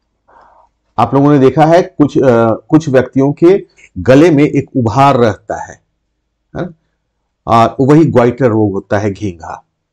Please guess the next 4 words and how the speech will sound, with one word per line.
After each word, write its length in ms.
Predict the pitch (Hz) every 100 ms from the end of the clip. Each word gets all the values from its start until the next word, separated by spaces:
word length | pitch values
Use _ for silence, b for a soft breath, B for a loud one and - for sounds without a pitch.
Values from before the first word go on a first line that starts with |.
| _ _ _ _ _ _ _ _ _ _ _ _ _ _ _ _ _ _ _ _ _ _ _ _ _ _ _ -
Question 280 | 180 202 208
number 200 | 208 220
nineteen 640 | 131 123 123 143 139 92
है, 60 | -